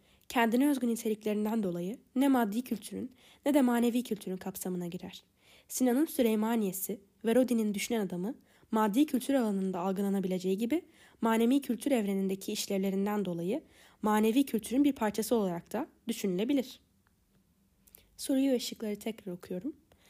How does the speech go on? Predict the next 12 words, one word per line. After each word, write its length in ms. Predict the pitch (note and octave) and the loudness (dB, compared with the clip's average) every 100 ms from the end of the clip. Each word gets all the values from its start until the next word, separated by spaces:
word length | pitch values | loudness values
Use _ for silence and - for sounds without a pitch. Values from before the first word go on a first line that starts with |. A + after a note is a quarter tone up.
| - - | -20 -6
Aşağıdakilerden 640 | A#3+ C4 B3+ B3+ B3 B3 | -2 2 2 2 0 0
hangisi 600 | B3 D#4+ C#4+ B3+ - A3+ - - | 0 2 2 2 -2 -4 -4 -6
bu 100 | C4 | -2
parçanın 460 | A#3 G#3+ G#3 G3+ | -2 -2 -2 -2
başlığı 360 | G3+ G3 - G#3 | -2 -4 -4 -2
olmaya 380 | G3 F3+ F3+ F#3 | -2 -4 -6 -4
en 160 | G#3 G3 | 0 0
uygundur? 580 | E3+ D3+ F3 C#4+ - _ _ _ _ - | -2 -4 -6 -6 -10 _ _ _ _ -6
A. 240 | A3 A3+ E4 _ _ | -2 -2 -6 _ _
Sanat 420 | - A#3 B3 B3 | -4 -2 -2 -2
ve 40 | G3 | -4
estetik. 580 | G3 - - D4+ - | -4 -6 -8 -8 -10